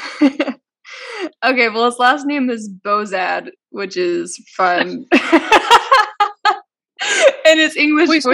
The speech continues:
Speaker 2: spent
Speaker 1: actor.
Speaker 2: so much time on that first name, and his last name is Bozad. <laughs>
Speaker 1: His English voice actor's name is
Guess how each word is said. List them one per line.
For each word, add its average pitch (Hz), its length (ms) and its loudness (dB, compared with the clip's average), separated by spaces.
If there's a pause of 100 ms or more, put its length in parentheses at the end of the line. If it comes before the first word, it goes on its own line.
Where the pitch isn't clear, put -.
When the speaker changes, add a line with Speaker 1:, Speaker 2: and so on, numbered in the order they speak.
Speaker 2:
spent 233 60 -2
Speaker 1:
actor. 240 340 0
Speaker 2:
so 269 200 4
much 277 260 2
time 262 160 2
on 254 60 -2
that 220 140 -2
first 233 220 -4
name, 240 180 -4
and 233 80 -4
his 226 220 -4
last 214 260 0
name 226 120 -6
is 196 100 -10
Bozad. 240 800 2 (360)
<laughs> 330 320 -8
Speaker 1:
His 311 300 2
English 269 380 0 (480)
voice 254 320 -4
actor's 220 420 -4
name 196 300 -8
is 185 200 -6